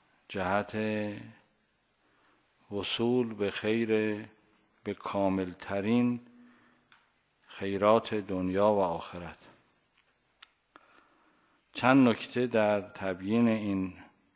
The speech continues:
فراز نورانی قابل توجهه. نکته اول این است که دستیابی و رسیدن به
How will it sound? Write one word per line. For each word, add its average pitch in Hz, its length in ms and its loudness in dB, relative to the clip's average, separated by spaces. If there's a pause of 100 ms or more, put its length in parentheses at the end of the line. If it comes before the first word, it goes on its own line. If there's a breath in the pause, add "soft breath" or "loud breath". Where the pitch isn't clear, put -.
(880 soft breath)
فراز 98 420 0
نورانی 95 760 -2
قابل 95 460 -4
توجهه. 85 760 -8 (2000 soft breath)
نکته 127 320 0
اول 123 520 6
این 117 200 2
است 113 300 0
که 107 440 0 (2250 loud breath)
دستیابی 104 840 0
و 104 100 0
رسیدن 98 960 0
به 87 300 -8